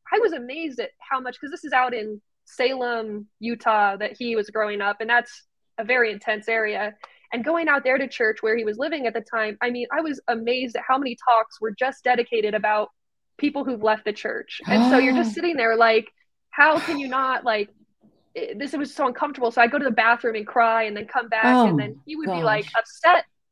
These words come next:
Speaker 1: about my reactions. And so it was just this very odd thing. Um, but because the relationship was super unhealthy and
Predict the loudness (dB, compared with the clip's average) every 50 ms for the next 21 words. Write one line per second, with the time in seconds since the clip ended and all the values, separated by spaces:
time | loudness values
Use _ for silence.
0 | -12 -6 -4 -4 -4 -4 -6 -4 -6 -4 -4 -4 -4 -2 -2 -2 -4 -4 -10 -12
1 | -12 -10 -10 -10 -12 -12 -6 -4 -2 -2 -2 -2 -4 -8 -10 -12 -12 -14 -10 -6
2 | -2 -2 0 0 2 2 0 0 -2 _ -6 -4 -4 -4 -4 -6 -10 -14 _ _
3 | _ _ -12 -4 0 2 2 2 0 -4 -10 -12 _ 2 4 4 4 4 0 -6
4 | -2 -2 -2 0 0 -4 -2 -2 -4 -4 -4 -6 -12 -6 -6 -4 -4 -4 -6 -6
5 | -8 -10 -2 2 2 2 2 2 0 -2 -2 -2 -8 -10 -8 -8 -8 -8 -6 -4
6 | -2 -2 -2 -2 -4 -6 -8